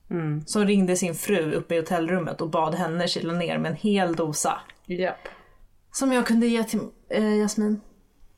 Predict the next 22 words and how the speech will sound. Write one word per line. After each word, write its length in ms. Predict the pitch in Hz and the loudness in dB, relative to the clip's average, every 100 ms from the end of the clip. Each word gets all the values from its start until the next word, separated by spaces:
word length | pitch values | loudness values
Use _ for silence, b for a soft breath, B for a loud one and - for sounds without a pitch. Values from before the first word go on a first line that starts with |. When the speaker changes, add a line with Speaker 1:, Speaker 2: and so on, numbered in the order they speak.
| _ _ - _ 240 | _ _ -20 _ -2
Speaker 1:
Mm. 320 | 208 196 214 | 0 0 0
Speaker 2:
Och 300 | - 226 - | 0 -2 0
efter 420 | 226 240 - - 214 | 0 0 0 0 2
det 440 | 233 202 170 175 190 | 4 4 4 2 -2
så 260 | - - 185 | -6 -2 0
liksom 360 | 175 170 170 165 | 0 -2 -2 -4
sprack 360 | - 180 180 | -2 -2 0
himlen 520 | 220 208 202 196 196 | 0 2 4 4 2
upp. 280 | 180 185 180 - b b b - | 2 0 -2 -6 b b b -8
Solen 760 | - - 220 220 208 202 202 190 | -4 0 2 2 2 4 4 4
lös. 500 | 185 180 180 185 B B B | 6 6 4 2 B B B
Sverige 540 | - - 220 214 214 196 | -6 0 2 4 4 4
vann 260 | 196 196 | 4 4
med 120 | 190 185 | 2 0
fem 460 | - 208 202 196 | 0 2 4 4
noll. 460 | 190 180 180 180 196 - - - _ _ | 4 4 4 2 0 -4 -20 -20 _ _
Det 100 | - | -4
var 140 | 190 185 | -2 0
liksom 540 | 180 180 160 160 165 - - - - | 0 0 0 0 -2 -8 -14 -14 -4
resans 640 | 208 214 165 165 165 160 160 | 0 2 2 0 -2 -2 -2
bästa 380 | 156 - - 156 | -4 -4 -4 0
dag. 260 | 73 - | 0 0